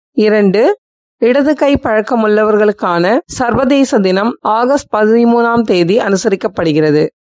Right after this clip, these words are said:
மூன்று, பதினைந்து கிலோமீட்டர் நீளமுள்ள இந்திய தேசிய கொடியை கொண்ட மனித சங்கிலி நிகழ்ச்சி சத்தீஸ்கர் மாநிலத்தில்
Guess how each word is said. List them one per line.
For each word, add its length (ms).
மூன்று, 640
பதினைந்து 580
கிலோமீட்டர் 920
நீளமுள்ள 800
இந்திய 460
தேசிய 440
கொடியை 680
கொண்ட 500
மனித 460
சங்கிலி 480
நிகழ்ச்சி 680
சத்தீஸ்கர் 540
மாநிலத்தில் 880